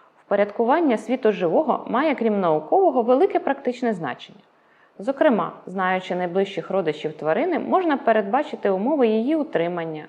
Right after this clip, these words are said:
раціон і навіть вразливість до різних захворювань. І, як завжди, творче завдання. Який таксономічний ранг буде спільним для найбільшої тварини, кита,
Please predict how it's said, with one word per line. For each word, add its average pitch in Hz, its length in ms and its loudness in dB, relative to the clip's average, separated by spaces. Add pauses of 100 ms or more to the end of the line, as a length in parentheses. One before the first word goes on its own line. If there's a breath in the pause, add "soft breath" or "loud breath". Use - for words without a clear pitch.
раціон 190 520 0 (100)
і 185 100 -8
навіть 359 340 -4
вразливість 202 520 -2
до 160 120 0
різних 214 340 -6
захворювань. 202 500 -14 (2500 soft breath)
І, - 100 2
як 302 220 6
завжди, 320 400 4 (100)
творче 277 380 2
завдання. 160 500 -4 (420)
Який 254 340 2
таксономічний 170 800 -2
ранг 302 280 2
буде 185 240 0
спільним 185 420 -4
для 165 140 -2
найбільшої 175 640 -2
тварини, 247 520 0
кита, 277 500 -2